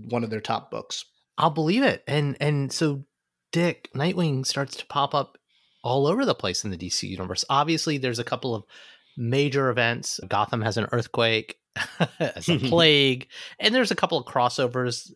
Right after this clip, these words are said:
Speaker 2: in the Nightwing run, but in Bat, the Bat books as well, where he shows up. But he shows up in other places too. A couple of miniseries. He shows up in Superman. He shows up in Birds of Prey.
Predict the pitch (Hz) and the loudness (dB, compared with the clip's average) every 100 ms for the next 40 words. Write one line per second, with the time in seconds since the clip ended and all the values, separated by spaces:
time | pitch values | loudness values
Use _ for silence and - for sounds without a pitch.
0 | - 131 120 107 113 123 127 131 131 147 | -4 0 0 0 0 0 0 -2 0 2
1 | 139 127 117 110 104 110 117 110 117 110 | 2 0 -2 0 0 0 -2 0 2 2
2 | 113 - 117 110 147 135 123 120 _ 135 | -6 -8 -10 -2 0 2 2 -2 _ -2
3 | 139 131 123 139 113 160 185 98 - _ | -2 0 -2 0 0 2 2 0 -8 _
4 | - - _ _ _ _ _ _ _ _ | -20 -20 _ _ _ _ _ _ _ _
5 | _ - 151 156 - 190 220 180 120 127 | _ -4 -2 0 0 0 -2 -4 -2 -2
6 | 135 - 113 123 - 95 - 107 110 107 | -2 -2 -4 -4 -6 -6 -6 -8 -4 0
7 | 165 180 - 175 165 165 160 160 - _ | 2 2 2 0 2 2 0 -4 -12 _
8 | _ - 113 131 107 - 92 - 180 165 | _ -8 -2 -2 -2 -6 -4 -2 -2 0
9 | 151 143 139 135 135 127 _ _ _ 120 | 0 2 2 2 -2 -6 _ _ _ -8
10 | - 110 101 98 92 104 95 87 - 160 | -4 -4 -4 -6 -4 -4 -4 -12 -4 0
11 | 147 131 127 127 | 2 2 0 -2